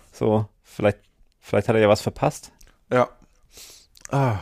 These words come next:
Speaker 2: hätte man ja mal mitnehmen können, genau.
Speaker 1: Ja, nur mal
Speaker 2: Oh
Speaker 1: gucken,
Speaker 2: Mann.
Speaker 1: wird ja erlaubt sein.
Speaker 2: Ja.
Speaker 1: So, aber er droht jetzt nicht, ne, was passiert, wenn sie das, äh,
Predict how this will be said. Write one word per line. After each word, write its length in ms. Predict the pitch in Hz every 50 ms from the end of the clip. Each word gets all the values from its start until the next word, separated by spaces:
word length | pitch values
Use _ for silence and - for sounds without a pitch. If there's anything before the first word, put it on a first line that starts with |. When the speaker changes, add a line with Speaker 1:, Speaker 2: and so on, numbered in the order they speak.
| - - - _ _ -
Speaker 2:
hätte 180 | - 120 120 -
man 120 | 123 113
ja 100 | 113 117
mal 140 | 110 113 107
mitnehmen 580 | 104 120 156 - - - 113 107 104 98 98 101
können, 320 | - 107 107 101 101 98
genau. 320 | - - 101 104 101 98 95
Speaker 1:
Ja, 420 | 90 90 87 78 80 104 135 147
nur 180 | 131 120 113 113
mal 120 | 107 101
Speaker 2:
Oh 60 | - -
Speaker 1:
gucken, 400 | 113 107 98 98 165 165 151 135
Speaker 2:
Mann. 100 | 120 117
Speaker 1:
wird 120 | 123 -
ja 120 | 131 110
erlaubt 360 | 101 98 92 90 98 101 - -
sein. 300 | - 101 90 90 90 - _ _ _ _ _ _ _ _ _ _ _ _ _ _ _ _ _ _ _ _ _ _ _ _ _ _ _ _ - _ _ _ _ _ - _ _ _ _ - _ - _ _ _ _ - - _ _ _ _ _ _ _ - -
Speaker 2:
Ja. 180 | 120 113 - - - _ _ _ - - - _ _ _ - - - - _ _ _ _ _ _ _ _ _ _ _ _ _ _ _ _ _ _ _ _ _ _ _ _ _
Speaker 1:
So, 140 | - 120
aber 200 | 110 98 107 123
er 80 | 139 135
droht 320 | - 123 110 127 135 127
jetzt 220 | 131 117 - - -
nicht, 180 | 98 87 -
ne, 160 | 104 101 110 113
was 120 | 113 107
passiert, 480 | - - 107 - - - 104 98 87 -
wenn 120 | 92 92
sie 100 | 90 98
das, 280 | 82 90 82 - - -
äh, 420 | 95 90 85 85 87 87 90 87